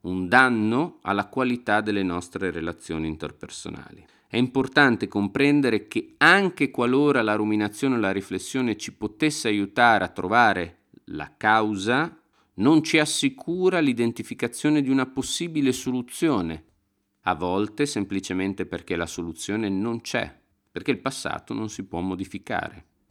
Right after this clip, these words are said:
A volte perché un'analisi astratta dei meccanismi che causano un problema non implica necessariamente identificare la soluzione migliore. Capire perché si è rotta l'automobile questa mattina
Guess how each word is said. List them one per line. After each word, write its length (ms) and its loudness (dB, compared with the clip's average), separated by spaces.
A 40 -16
volte 580 2
perché 680 -4
un'analisi 680 2
astratta 760 4
dei 180 -6
meccanismi 840 2
che 160 -2
causano 440 2
un 120 -4
problema 640 0
non 400 4
implica 560 0
necessariamente 1040 0
identificare 1040 2
la 100 0
soluzione 540 -2
migliore. 600 2
Capire 580 4
perché 400 2
si 160 -4
è 80 2
rotta 320 0
l'automobile 800 2
questa 400 0
mattina 760 2